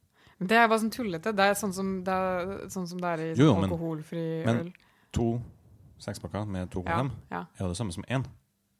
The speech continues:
Speaker 2: Bare dobbelt så mye væske, nesten.
Speaker 1: Må, ja.
Speaker 2: Så du må drikke veldig fort, og så må du veldig på do. <laughs>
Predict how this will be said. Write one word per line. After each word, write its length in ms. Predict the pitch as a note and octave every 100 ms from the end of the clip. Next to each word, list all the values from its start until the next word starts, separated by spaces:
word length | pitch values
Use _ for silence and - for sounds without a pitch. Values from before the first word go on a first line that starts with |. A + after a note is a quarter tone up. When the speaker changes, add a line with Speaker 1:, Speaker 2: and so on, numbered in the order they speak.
| _ -
Speaker 2:
Bare 140 | G2+
dobbelt 180 | F#2 F2
så 80 | F#2+
mye 80 | G#2
væske, 240 | - A#2+ - - _ _ -
nesten. 240 | A#2+ F2+ D#2+ - _ _ -
Speaker 1:
Må, 180 | F3 - -
ja. 140 | E3+ E3 -
Speaker 2:
Så 80 | G#2+
du 40 |
må 100 | G2+
drikke 140 | G2 G#2+
veldig 80 | G#2
fort, 240 | C3+ C3 -
og 80 |
så 60 | -
må 100 | G2
du 60 | G2
veldig 120 | F2
på 60 | F2+
do. 160 | F2+
<laughs> 600 | - - - - D#3 D#3+